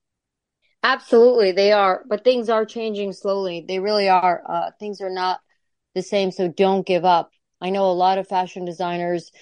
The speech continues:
after covid, they've switched careers, they've given up,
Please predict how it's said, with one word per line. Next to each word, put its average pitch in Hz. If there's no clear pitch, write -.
after 208
covid, 180
they've 196
switched 220
careers, 180
they've 175
given 208
up, 170